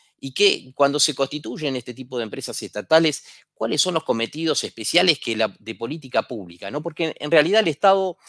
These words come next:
cuando decide constituir una empresa estatal, de hecho, es una política pública, es una definición de política pública.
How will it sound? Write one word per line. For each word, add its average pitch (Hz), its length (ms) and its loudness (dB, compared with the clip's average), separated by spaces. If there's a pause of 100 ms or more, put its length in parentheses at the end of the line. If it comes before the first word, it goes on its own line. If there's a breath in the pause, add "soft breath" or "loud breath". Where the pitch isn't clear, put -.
(220 soft breath)
cuando 127 300 0
decide 143 500 0
constituir 110 520 -10
una 113 160 -10
empresa 113 320 -14
estatal, 151 500 -2 (440 soft breath)
de 151 200 0
hecho, 165 380 -2 (140)
es 185 240 0
una 90 180 -14
política 87 440 -16
pública, 85 380 -12
es 143 100 -10
una 120 100 -4
definición 87 480 -12
de 85 80 -16
política 82 400 -20
pública. 82 460 -14